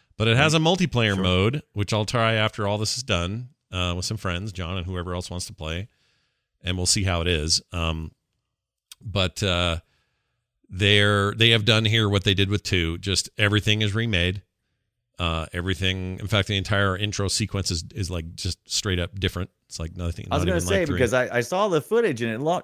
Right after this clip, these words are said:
Speaker 2: did not look like the game that I remember.
Speaker 1: Yeah, it's
Speaker 2: Did they
Speaker 1: changed.
Speaker 2: reshoot that?
Speaker 1: It's changed a lot. Uh, they,
Speaker 2: Right.
Speaker 1: so they reshot all of it. Well, you know, they had, I mean, we're talking P S one freaking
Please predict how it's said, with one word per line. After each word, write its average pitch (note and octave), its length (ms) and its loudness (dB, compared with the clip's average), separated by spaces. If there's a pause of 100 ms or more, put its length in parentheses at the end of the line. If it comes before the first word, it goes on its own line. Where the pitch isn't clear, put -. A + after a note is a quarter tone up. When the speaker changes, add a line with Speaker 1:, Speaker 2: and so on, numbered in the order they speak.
(100)
Speaker 2:
did F3 160 0
not E3+ 200 -2
look D#3+ 180 -4
like B2 200 -4
the G2+ 80 -8
game F#2+ 280 -4
that D#2+ 120 -6
I E2+ 60 -6
remember. D2+ 500 -10 (100)
Speaker 1:
Yeah, F2 340 -16
it's - 180 -20
Speaker 2:
Did C3 140 -8
they B2+ 140 -4
Speaker 1:
changed. C#3 180 -8
Speaker 2:
reshoot C3 140 -12
that? D#3 140 -16
Speaker 1:
It's - 120 -12
changed C3+ 440 -4
a G#2 40 -4
lot. E2+ 540 -6 (240)
Uh, F2 460 -8
they, F#2+ 180 -2
Speaker 2:
Right. F2 160 -6
Speaker 1:
so G#2 120 -4
they G2 80 -2
reshot A#2 440 0
all F#2 160 0
of D#2 80 -4
it. D2+ 120 -12
Well, C#3+ 240 -2
you F3+ 280 -4
know, C3 80 2
they A2 100 2
had, A#2+ 260 6
I B2 60 -2
mean, B2+ 220 -2
we're D3+ 100 0
talking D3 300 2
P C3 180 -2
S B2 160 2
one G#2 400 -2
freaking F#2 460 -4